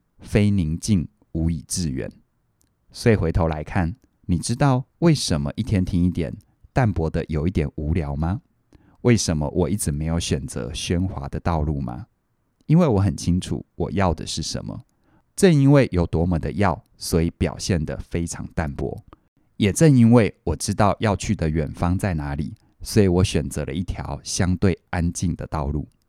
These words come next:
接下来的日子里，一天听一点会用这个姿态继续陪伴你走下去。一千集，它真的只是一集而已。就如同有一天你或许会听到两千集，记得它也只是一集而已。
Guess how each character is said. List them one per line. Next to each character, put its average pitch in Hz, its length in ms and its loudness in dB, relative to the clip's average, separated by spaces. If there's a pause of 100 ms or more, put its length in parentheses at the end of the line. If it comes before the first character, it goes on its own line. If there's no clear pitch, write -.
(460)
接 165 140 4
下 160 160 6
来 110 60 4
的 95 120 4
日 113 140 6
子 87 180 2
里， 73 220 -6 (240)
一 127 80 2
天 107 180 6
听 101 180 4
一 101 60 4
点 87 240 -2 (100)
会 107 200 6
用 92 120 6
这 - 120 -2
个 82 100 -2
姿 92 240 -4
态 - 340 -6 (160)
继 - 160 2
续 90 220 2
陪 - 240 -4
伴 82 240 -2
你 62 160 -6 (160)
走 - 180 -4
下 73 220 -4
去。 - 300 -6 (500)
一 175 80 4
千 143 260 6
集， 80 360 -4 (260)
它 113 160 0
真 107 300 4
的 92 100 4
只 - 220 -6
是 87 280 0 (220)
一 90 100 -4
集 - 340 -10
而 62 140 -6
已。 67 160 -8 (440)
就 196 180 10
如 135 80 6
同 117 240 6
有 87 160 4
一 120 60 4
天 107 340 4
你 80 140 2
或 110 160 8
许 - 160 -2
会 90 120 0
听 85 200 2
到 82 180 0
两 73 260 -4
千 82 260 0
集， - 340 -10 (420)
记 113 160 0
得 - 260 -4 (240)
它 101 200 2
也 82 160 4
只 - 160 -6
是 87 240 -2
一 95 100 -4
集 60 340 -8
而 73 160 -6
已。 76 160 -8